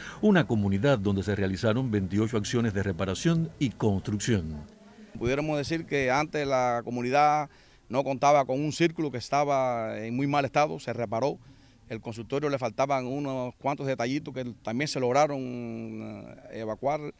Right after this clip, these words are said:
Speaker 2: El camino se encontraba en una mala situación, se arregló. El, el acueducto tenía siete, ocho salideros que también se, eh, dejaron, eh,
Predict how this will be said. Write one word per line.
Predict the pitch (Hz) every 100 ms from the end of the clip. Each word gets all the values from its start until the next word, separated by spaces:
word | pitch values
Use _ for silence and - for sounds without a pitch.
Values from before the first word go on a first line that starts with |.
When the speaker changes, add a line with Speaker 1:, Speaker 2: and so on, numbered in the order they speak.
| _ _ _
Speaker 2:
El | - 117 117 113
camino | 110 123 139 175 165
se | 147
encontraba | 123 120 151 147
en | 135
una | 147
mala | 139 156
situación, | 147 123 120 147 165 170 - - -
se | -
arregló. | 117 117 135 170 - - _ _ _ - -
El, | - 135 151 147
el | 156 143
acueducto | 131 151 170
tenía | 151 165
siete, | 156 156 165 160
ocho | 170
salideros | 160 131 135 160 147
que | 135
también | 120 135 160
se, | -
eh, | 135 131 127 123 120 117 113 110 107 - - - _
dejaron, | 123 123 110 156 156
eh, | 147 135 123 123 117 113